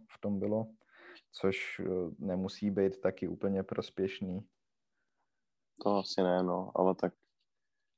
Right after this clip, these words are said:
Speaker 2: záleží, jak se k tomu člověk postaví, předpokládám. Na druhou stranu to může mít velký benefit, že jo, jako je pravda, že, eh, je asi lepší vě-, věnovat s-, víc času jedné věci, aby se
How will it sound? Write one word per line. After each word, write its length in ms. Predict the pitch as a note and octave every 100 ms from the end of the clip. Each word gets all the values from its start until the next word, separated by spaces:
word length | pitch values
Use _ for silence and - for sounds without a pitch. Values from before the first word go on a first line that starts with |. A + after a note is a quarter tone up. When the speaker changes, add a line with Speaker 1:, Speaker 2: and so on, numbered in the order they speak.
| _ _ -
Speaker 2:
záleží, 280 | G2+ G2 G#2
jak 140 | G2+
se 120 | - G2+
k 60 |
tomu 180 | G2+ G2+
člověk 320 | G2 G2 G2
postaví, 400 | - - G#2 G2+
předpokládám. 840 | F#2 - F2+ F#2 E2+ E2+ F2 F2 F#2+ _ _ _ _ _ _ _
Na 60 | F#2+
druhou 220 | F#2 G2+
stranu 380 | F#2+ G2 F#2+ F#2
to 80 | F#2
může 240 | G2 G2+
mít 180 | G2 F#2
velký 340 | F#2+ F2 -
benefit, 480 | G2 F#2+ F#2+ - G2+ - -
že 100 | F#2+
jo, 200 | F2 F2 -
jako 340 | - F2 - F2
je 120 | F2
pravda, 400 | E2+ E2+ F2+ F#2
že, 280 | F#2+ F#2 F2 _ _ _ _ _ _ _ _ -
eh, 260 | F#2 F2 F2
je 160 | F2+
asi 220 | D2+ - G2
lepší 480 | F#2 - - F#2+
vě-, 140 | F2+ F2+
věnovat 460 | F2 F#2+ F#2 F#2+ F#2 _
s-, 460 | - - - - - - - E2+
víc 260 | F#2+ F#2 -
času 500 | - G2+ F#2 - F#2+
jedné 600 | F#2 F2+ D#2+ F2+ F#2 F#2
věci, 540 | F2 F#2 F#2 - F#3+ G#2
aby 200 | F#2 F#2
se 180 | -